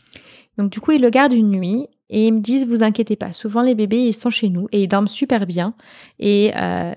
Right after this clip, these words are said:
et après, ben, ça reprend et vous inquiétez, enfin, et après, ils reprennent leur rythme et puis ça, c'est réglé, quoi. » Et du coup, ben, j'étais presque, ben, je me disais, « Ben, cool, ben, c'est peut-être ce qui va se passer. » Donc, je rentre à la maison avec Greg, on dort. Euh, donc, moi, j'ai réussi à dormir, euh, plusieurs heures d'affilée, ce qui me fait extrêmement du bien.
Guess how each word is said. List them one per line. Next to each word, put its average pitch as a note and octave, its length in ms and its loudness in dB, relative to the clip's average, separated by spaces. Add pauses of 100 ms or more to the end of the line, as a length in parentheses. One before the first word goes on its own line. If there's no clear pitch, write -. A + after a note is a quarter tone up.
et F#3+ 120 0
après, F#3 300 2
ben, F3 460 -2
ça F3+ 140 -4
reprend G3 420 -2
et G3+ 100 0
vous F3 180 -2
inquiétez, F3+ 300 -4
enfin, F3 180 -4
et F#3 120 -4
après, G3 240 -4
ils G#3 60 0
reprennent F#3+ 340 -2
leur F#3 100 -2
rythme A3 320 -4
et F#3 60 -6
puis F3+ 280 -8
ça, F3 520 -8 (100)
c'est - 420 -6
réglé, G#3 360 2
quoi. » - 260 -12 (1120)
Et A3 80 -2
du G3+ 140 0
coup, D4 120 2
ben, C4+ 140 6
j'étais G3+ 220 0
presque, C4+ 340 -2
ben, F3 160 -2
je E3 140 -4
me E3+ 60 -2
disais, « F3 240 -2
Ben, E3+ 140 -2
cool, F#3+ 380 -4
ben, E3+ 180 -8
c'est - 140 -12
peut-être G3+ 140 -2
ce - 40 -14
qui G3 80 -4
va E3+ 80 -2
se - 80 -10
passer. » A#3 340 0
Donc, G#3 140 2
je F3+ 80 0
rentre G#3+ 220 0
à A3+ 40 2
la G3+ 100 2
maison F#3+ 220 -4
avec F#3 180 -6
Greg, G#3+ 320 0
on F#3 80 -2
dort. G#3 280 0
Euh, F#3 200 -4
donc, F3 200 -8
moi, G3+ 100 0
j'ai F#3+ 100 -2
réussi G3 340 -2
à F#3+ 160 -4
dormir, F#3+ 400 -2
euh, F#3 80 -6
plusieurs G#3+ 420 0
heures G3+ 120 0
d'affilée, G3 360 -2
ce G#3+ 60 -6
qui - 100 -8
me G3 60 -4
fait G3+ 100 -6
extrêmement G#3+ 420 -2
du F#3+ 100 -2
bien. F#3 220 -6